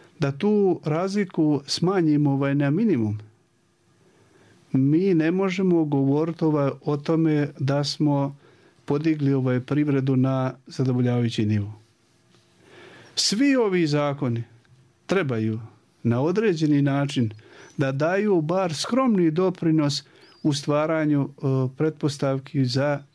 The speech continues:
e, povećanje, za povećanje proizvodnje, a, a to, o, bi pojednostavljeno bilo, ovaj, rečeno, pomoć, ovaj, privredi na takav način. Mada ja ne volim,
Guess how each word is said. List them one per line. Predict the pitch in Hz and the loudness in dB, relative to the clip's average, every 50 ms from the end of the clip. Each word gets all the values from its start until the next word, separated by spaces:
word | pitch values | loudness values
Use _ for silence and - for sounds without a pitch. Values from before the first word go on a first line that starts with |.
| _ - | _ -20
e, | - - 135 131 127 - | -14 -8 -6 -6 -6 -4
povećanje, | - 131 127 127 123 123 - 131 123 127 131 131 135 135 131 131 - _ _ _ _ _ _ _ - | -4 -2 0 0 0 -2 -2 -2 -2 0 0 2 2 0 0 -2 -4 _ _ _ _ _ _ _ -10
za | - - 165 156 | -4 -4 -4 -2
povećanje | - - 135 127 127 - - 131 131 139 151 143 | 0 0 0 0 0 0 -2 -2 0 0 0 0
proizvodnje, | 143 - 131 120 117 113 117 - 123 127 135 147 147 139 135 | -2 -2 -2 -2 -2 -2 0 -2 -2 0 0 0 0 0 2
a, | 127 127 123 - - | 0 0 -2 -4 -8
a | - - 110 107 | -10 -8 -8 -8
to, | 107 - - 143 147 147 143 143 143 139 - _ _ _ _ _ | -6 -4 -2 0 2 2 2 0 0 -2 -6 _ _ _ _ _
o, | - 127 147 151 139 135 131 131 127 123 107 | -16 -10 -6 -4 -2 0 0 2 0 0 0
bi | 143 143 131 131 | 0 -2 -2 0
pojednostavljeno | - 131 127 127 127 135 135 131 - 151 143 131 131 131 127 127 120 | -2 -2 -2 0 0 -2 -2 -2 -2 -2 -2 0 0 0 0 0 0
bilo, | 120 123 120 123 127 127 | 0 0 0 2 2 2
ovaj, | 123 120 120 120 | 0 0 0 -2
rečeno, | 117 113 107 - - 123 123 127 123 131 - - _ _ _ _ _ _ _ _ _ _ _ _ _ _ _ _ _ _ - - | -2 -4 -4 -4 -2 -2 0 0 -2 -4 -6 -12 _ _ _ _ _ _ _ _ _ _ _ _ _ _ _ _ _ _ -4 -2
pomoć, | 151 151 151 147 135 131 131 - | 0 0 2 2 0 -2 -4 -4
ovaj, | 135 127 131 127 120 | -2 -2 -2 -2 -2
privredi | - 131 135 135 131 123 117 127 120 | -2 -2 0 0 0 0 -2 -2 -2
na | 120 120 | -2 -2
takav | 117 - 123 120 - 123 113 107 | -2 -4 -6 -6 -4 -6 -6 -4
način. | 107 107 107 107 - - - _ _ _ _ - - - - _ - | -4 -6 -6 -8 -10 -14 -18 _ _ _ _ -20 -20 -20 -20 _ -4
Mada | - 143 147 147 151 147 | -2 -2 0 0 0 0
ja | 147 143 139 | 0 2 2
ne | 135 139 151 160 | 2 2 2 2
volim, | 175 190 170 143 120 113 117 117 | 2 2 2 2 2 0 0 -2